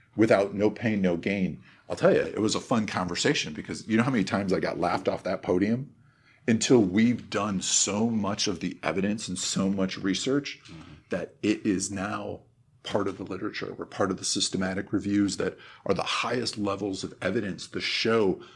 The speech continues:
Speaker 1: how something works and how valid is it. And we've scored perfect ten out of tens on these studies that we've done. So the
Speaker 2: Mm-hmm.
Speaker 1: high gold standards, you can't knock 'em and take 'em down, and they're irrefutable.
Speaker 2: So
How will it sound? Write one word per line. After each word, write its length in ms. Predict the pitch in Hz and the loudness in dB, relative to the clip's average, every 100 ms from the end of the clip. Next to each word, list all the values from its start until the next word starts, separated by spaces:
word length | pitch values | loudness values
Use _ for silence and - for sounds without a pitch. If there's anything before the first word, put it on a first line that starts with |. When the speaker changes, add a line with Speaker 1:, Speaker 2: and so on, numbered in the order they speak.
| - - | -20 -8
Speaker 1:
how 320 | - 113 117 | -4 -2 0
something 600 | 101 - 98 101 95 85 | 0 0 0 0 -2 0
works 340 | 92 98 - - | -2 -2 -4 -6
and 200 | 92 - - - | -6 -6 -18 -4
how 220 | - 120 | 0 0
valid 560 | 92 92 101 127 85 67 | 2 4 4 2 -2 -4
is 120 | - | -12
it. 160 | - - _ _ _ _ - | -14 -20 _ _ _ _ 0
And 200 | 113 92 - - | 2 2 -6 -14
we've 300 | 95 117 147 | 4 6 8
scored 360 | - 131 98 - | 4 2 0 0
perfect 320 | 104 92 - | -4 -4 -8
ten 220 | - 110 | -6 -4
out 140 | 95 87 | -4 -6
of 80 | - | -6
tens 400 | 135 107 85 - | -4 -2 -4 -10
on 160 | - 87 | -12 -6
these 260 | 90 85 - | -6 -4 -6
studies 540 | - - 110 110 92 | -4 0 2 4 2
that 120 | 78 | 0
we've 160 | 85 78 | -4 -6
done. 200 | 87 80 | -10 -10
So 140 | - 82 | -8 -6
the 100 | 87 | -8
Speaker 2:
Mm-hmm. 280 | - 82 | -10 -14
Speaker 1:
high 340 | 82 - 127 131 | -8 -2 2 2
gold 440 | 104 110 104 98 | 2 4 4 4
standards, 720 | - - 117 110 95 82 - - | 0 2 4 6 4 -2 -8 -6
you 180 | 95 92 | -4 -4
can't 420 | - 120 107 - - - - | 0 2 2 0 -14 -20 -6
knock 420 | 101 117 143 - | 0 2 0 -2
'em 160 | 98 82 | -4 -2
and 100 | 87 | -2
take 240 | 113 101 | 0 0
'em 100 | 95 | 0
down, 420 | 90 120 113 85 - - - - | 0 0 -2 -6 -10 -20 -10 -2
and 160 | 110 107 | 2 2
they're 140 | - | 2
irrefutable. 800 | 113 110 - - 104 104 - - _ _ - - - - - - - - - - | -4 -6 -6 -2 -2 -2 -6 -12 _ _ -20 -20 -20 -20 -20 -20 -20 -20 -16 -4
Speaker 2:
So 580 | - 123 113 104 95 | 4 10 10 10 6